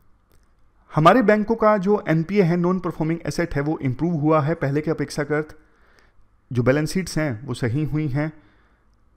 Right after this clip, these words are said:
बल्कि इंडिया को फ़ायदा हो सकता है। जैसे यूएसए में बॉन्ड परचेज करने पर कम रिटर्न्स मिल रहे हैं, तो यूएसए के जो इन्वेस्टर्स हैं ना, वो इंडिया जैसी इमर्जिंग इकोनॉमीज में इन्वेस्ट कर सकते हैं,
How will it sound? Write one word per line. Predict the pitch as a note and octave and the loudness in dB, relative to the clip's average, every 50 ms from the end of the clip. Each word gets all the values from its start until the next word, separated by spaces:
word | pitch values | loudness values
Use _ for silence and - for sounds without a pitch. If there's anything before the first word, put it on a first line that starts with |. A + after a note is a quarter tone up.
| _ _ _ _ - - - _ - - - | _ _ _ _ -20 -20 -20 _ -10 -6 -4
बल्कि | E3+ G3+ F#3+ C#4+ | -2 -2 0 0
इंडिया | D4 B3+ B3 C4 | 2 2 2 2
को | B3+ B3+ | 0 0
फ़ायदा | - - G3+ F#3+ F#3 A3 | 0 2 2 4 6 6
हो | A#3 G#3 E3 | 4 4 4
सकता | - C#3 A#2 - C3 | 2 -2 -4 -2 -2
है। | A#2+ | 0
जैसे | A#2 B2+ B2+ - D#3 | 0 -2 -2 -2 -2
यूएसए | D3 C3+ C#3+ D#3+ F#3 G3+ G3+ - A#3 B3 | 0 2 2 4 4 4 2 2 2 2
में | B3 A#3+ G3 | 2 2 2
बॉन्ड | E3+ F3 G3+ A3 | 4 4 4 4
परचेज | G#3 G#3+ F#3+ - G3+ G3+ G3+ | 2 2 0 2 2 0 0
करने | - G#3 F#3+ F3 G3 | 2 0 0 0 0
पर | F#3+ F#3+ G3+ F#3+ | 0 0 -2 0
कम | - A3 A3 G3+ | 2 2 4 4
रिटर्न्स | G3+ F3+ G3 F#3+ F#3+ F3 - | 4 2 2 0 -2 -2 0
मिल | F3+ F3+ F3+ | 2 2 4
रहे | F3 F3+ F3+ | 4 4 4
हैं, | F3 F3 F3 F3 - - - - - _ - - | 2 0 -2 -4 -8 -14 -20 -20 -20 _ -8 -2
तो | - A#3+ A3+ | 2 2 4
यूएसए | F3+ F3+ G3 G#3 G#3+ - B3 A#3+ | 4 6 4 4 4 4 0 0
के | B3+ | 0
जो | A3+ A#3+ | 2 0
इन्वेस्टर्स | A#3 G3 F#3 F3 E3+ F3 F3 F3 A3+ A#3 A3+ - G3 | 2 2 2 2 4 2 2 2 0 0 2 0 0
हैं | F3+ | 0
ना, | F#3+ | 0
वो | G3 F3+ G3+ G#3+ A3+ - | 0 2 2 2 2 2
इंडिया | - F#3+ F#3+ F#3 G3+ A#3 A#3 | 0 -2 -2 2 4 4 4
जैसी | A3 G#3+ G#3 - G#3+ G#3 | 4 4 2 2 0 0
इमर्जिंग | G3+ G3 F#3+ F3 E3 G3 G#3 G3+ G3+ - - | 2 2 2 2 0 0 0 0 0 -2 -6
इकोनॉमीज | E3 - F3 E3+ F3 F3+ G3 G3+ E3+ F#3 | -6 -2 0 0 2 2 2 0 0 0
में | G3 F#3 | -2 0
इन्वेस्ट | F3 D#3+ D#3 E3 E3+ E3+ - | 0 0 2 2 0 -2 -2
कर | - C#3+ B2+ | -2 -2 -2
सकते | - B2+ - - - A2+ | -2 -6 -8 -6 -4 -4
हैं, | G2+ F#2+ F#2 | -4 -4 -6